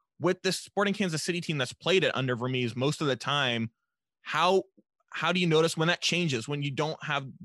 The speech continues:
the personnel available or it changes, and how Peter Vermes has been able to do all of that?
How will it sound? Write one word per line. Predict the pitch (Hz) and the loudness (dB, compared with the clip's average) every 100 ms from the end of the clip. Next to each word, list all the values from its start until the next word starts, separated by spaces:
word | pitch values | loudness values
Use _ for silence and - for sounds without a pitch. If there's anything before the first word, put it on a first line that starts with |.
| - _ _ _ - | -20 _ _ _ -8
the | 139 _ | -8 _
personnel | - 156 143 131 143 | -4 -2 0 2 2
available | 127 123 147 135 127 | 2 2 2 2 2
or | |
it | 120 | 0
changes, | - 131 151 147 143 | -2 -2 0 0 0
and | 123 120 _ _ | -2 -4 _ _
how | - 139 | -4 0
Peter | 170 143 | 0 0
Vermes | 139 135 135 | 0 -2 -2
has | 135 | -4
been | 127 | -2
able | 135 131 | -2 -2
to | |
do | 107 131 | -2 0
all | 131 110 | 2 0
of | 107 | 0
that? | 110 107 101 | -2 -2 -4